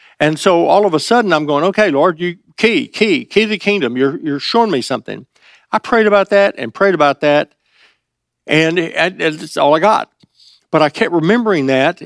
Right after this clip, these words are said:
and about a year later, I was watching, uh, Christian T V, and the lectern was a larger plastic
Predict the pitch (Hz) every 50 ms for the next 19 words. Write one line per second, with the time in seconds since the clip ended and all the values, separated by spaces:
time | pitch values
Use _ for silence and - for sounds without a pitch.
0 | 113 _ - 151 156 156 147 135 143 143 139 135 151 196 247 240 208 190 196 185
1 | 156 139 135 127 - 165 160 165 160 - - 165 143 131 127 123 123 _ _ -
2 | 151 131 131 - - 196 180 - 175 151 135 - 151 123 147 196 220 185 143 131
3 | - - _ _ _ _ _ _ _ _ _ _ _ _ _ _ _ - - 147
4 | 143 143 143 147 147 139 - - - _ 139 127 143 139 131 143 180 220 - _
5 | - - 165 139 131 131 135 143 147 135 120 120 117 104 - - _ _ _ _
6 | _ _ - 104 104 - 147 135 151 151 131 - 143 131 113 - - 165 190 196
7 | - - 139 113 -